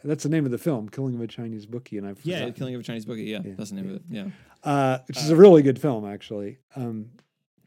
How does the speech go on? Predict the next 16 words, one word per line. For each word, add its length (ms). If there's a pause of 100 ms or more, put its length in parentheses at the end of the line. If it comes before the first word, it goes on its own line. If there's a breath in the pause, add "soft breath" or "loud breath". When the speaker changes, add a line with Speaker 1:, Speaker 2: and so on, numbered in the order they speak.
(580)
Speaker 1:
anyway, 240
so, 400
so 480 (140)
the, 460 (760)
the, 320
uh, 280 (540)
so 160
he, 180
so 180
he, 180
sorry, 300
so 180
he's, 420 (520 loud breath)
so 120
he, 440
he, 220